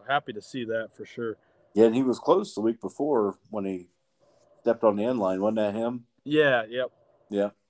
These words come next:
Speaker 2: I thought that was him that, that kinda stepped out of bounds there in the end zone the week before, um, and had that touchdown taken away. So, yeah, it was good to see.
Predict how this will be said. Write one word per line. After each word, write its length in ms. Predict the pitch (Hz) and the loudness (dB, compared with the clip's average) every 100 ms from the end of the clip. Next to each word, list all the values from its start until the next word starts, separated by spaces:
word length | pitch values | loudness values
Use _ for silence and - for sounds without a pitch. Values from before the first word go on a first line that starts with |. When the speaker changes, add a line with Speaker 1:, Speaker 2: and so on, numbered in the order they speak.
| - - _ - _ _ _ | -20 -20 _ -20 _ _ _
Speaker 2:
I 80 | 95 | -6
thought 320 | - 117 - | 2 2 4
that 180 | 110 98 | 2 2
was 260 | 104 92 - | -2 -8 -4
him 280 | 110 110 104 | 0 0 0
that, 160 | 92 - - | -6 -8 -14
that 180 | 101 - | -12 -4
kinda 260 | 104 95 | -4 -4
stepped 360 | - 107 104 - | -4 0 0 2
out 120 | 98 | 0
of 60 | 90 | 2
bounds 480 | 98 101 101 92 90 | 0 2 0 -4 0
there 240 | 95 98 | 4 4
in 100 | 95 | 2
the 100 | 92 | 0
end 160 | 98 101 | -2 0
zone 220 | 95 95 | 0 2
the 60 | 92 | 4
week 180 | 95 - | 4 2
before, 500 | 87 104 101 98 - _ _ _ _ _ - | -2 4 6 6 2 _ _ _ _ _ -10
um, 460 | 90 87 87 87 85 | -4 -2 -2 -4 -6
and 200 | 85 85 | -6 -2
had 160 | 92 | 0
that 180 | 87 78 | 0 -2
touchdown 500 | - - - 92 87 | -2 -4 -2 -2 -2
taken 260 | 98 90 90 | -2 -2 0
away. 220 | 92 92 | 0 0
So, 140 | - | 2
yeah, 280 | 104 123 117 | 6 6 6
it 20 | |
was 140 | 127 98 | 4 2
good 180 | 101 95 | 2 2
to 80 | |
see. 300 | 87 98 101 | -2 -2 -2